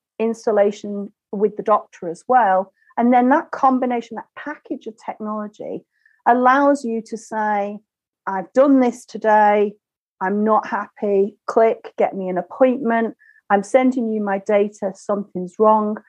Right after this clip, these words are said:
And I think the best example I've got of this is Lumen. I don't know if anybody knows Lumen. That actually looks at hacking our metabolism because everything we do in healthcare is not personalized. So you can use this Internet of Things device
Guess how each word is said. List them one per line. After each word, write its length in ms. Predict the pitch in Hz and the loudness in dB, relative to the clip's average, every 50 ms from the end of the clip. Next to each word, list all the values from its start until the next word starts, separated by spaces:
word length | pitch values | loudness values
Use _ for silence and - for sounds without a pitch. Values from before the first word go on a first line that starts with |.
| _ _ _ _ _ _ _ - | _ _ _ _ _ _ _ 0
And 100 | 254 302 | 2 2
I 40 | |
think 240 | 302 440 453 440 349 | 2 2 0 0 2
the 60 | 311 | 0
best 400 | 262 - - 349 381 381 - - | 2 2 2 2 2 0 -2 0
example 520 | 320 277 262 - 254 233 214 208 214 - 202 | 0 0 0 0 0 0 0 0 0 0 -2
I've 140 | 190 196 - | -2 -2 -2
got 260 | - 185 - - - - - | -2 -2 -2 -2 -6 -12 -12
of 120 | 202 196 - | -10 -4 -4
this 220 | 208 196 196 - | -4 -4 -4 -4
is 160 | 226 226 220 | -6 -4 -4
Lumen. 680 | 226 240 240 269 277 262 254 233 196 175 175 180 180 180 | -2 0 0 2 2 2 2 0 -2 -2 -4 -6 -8 -8
I 40 | 202 | -8
don't 180 | - 233 - | -8 -8 -6
know 60 | 254 | -6
if 60 | 247 - | -4 -2
anybody 360 | 240 254 269 254 247 247 240 | 0 0 0 0 -2 -2 -2
knows 340 | 233 220 214 214 214 214 202 | -2 0 0 -2 -2 -4 -6
Lumen. 420 | 185 185 185 - - - - 185 _ _ _ _ _ _ _ - | -6 -6 -6 -6 -8 -8 -10 -10 _ _ _ _ _ _ _ 2
That 160 | 277 349 339 | 2 4 4
actually 380 | 320 349 339 - - 330 294 | 2 -2 -2 -2 -2 0 0
looks 380 | 262 247 254 247 247 247 - - | 2 4 4 2 2 0 -4 -4
at 120 | 220 - | -4 -4
hacking 560 | - - 247 226 240 _ - 247 226 220 220 - | -4 -4 -6 -6 -6 _ -8 -8 -6 -6 -6 -6
our 160 | - 214 214 214 | -4 -4 -2 -2
metabolism 920 | 214 202 202 - - - 254 247 254 240 214 196 196 - - - - 170 _ _ _ _ _ _ _ | -4 -6 -10 -10 -6 -4 -4 -2 -2 -2 -4 -4 -6 -8 -12 -16 -16 -18 _ _ _ _ _ _ _
because 380 | - 233 233 - 240 233 233 - - | -8 -6 -2 0 0 0 0 0 2
everything 400 | - 302 320 339 311 - - 294 | 2 2 2 2 -2 -2 0 -2
we 80 | 269 262 | 0 -2
do 240 | 247 - 262 254 247 | -2 -2 -2 -2 -2
in 140 | 233 220 202 | -2 -4 -6
healthcare 680 | - 247 226 226 - - - - 220 196 185 190 196 | -6 -6 -6 -6 -8 -12 -12 -8 -6 -4 -2 -2 -2
is 140 | 202 202 - | -2 -2 -4
not 240 | 226 233 202 - - | -6 -6 -6 -8 -8
personalized. 920 | - 240 240 247 247 - - 220 196 185 175 165 160 - - - _ _ _ _ _ _ _ _ _ _ _ | -4 -2 -2 -2 -4 -6 -14 -14 -14 -12 -14 -14 -16 -20 -20 -20 _ _ _ _ _ _ _ _ _ _ _
So 220 | - - 294 285 | 0 4 4 4
you 180 | 277 254 277 285 | 6 4 2 0
can 380 | - - - 285 277 269 269 262 | 0 -2 -2 2 4 4 4 4
use 400 | 269 285 302 339 359 381 370 359 | 4 4 4 4 4 4 2 2
this 240 | - 240 240 233 - | 0 0 0 2 2
Internet 440 | 247 240 254 254 - 254 233 - - | 0 0 0 -2 -4 -6 -6 -6 -8
of 100 | 233 _ | -8 _
Things 360 | - 247 240 233 226 220 _ | -4 -2 -2 -2 -6 -8 _
device 720 | - 226 220 214 196 185 180 180 196 214 - - - - | -8 -8 -6 -6 -6 -8 -8 -10 -12 -14 -14 -18 -20 -20